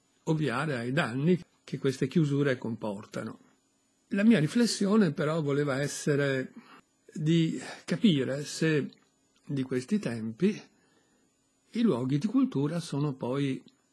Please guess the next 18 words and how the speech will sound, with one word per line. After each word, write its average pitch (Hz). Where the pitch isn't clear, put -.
soltanto 165
questi, 160
insomma, 120
o 240
se 190
forse -
è 147
il 131
caso 143
anche 151
di, 143
di 156
rivedere 156
un 127
attimo 127
come 151
si -
articola 147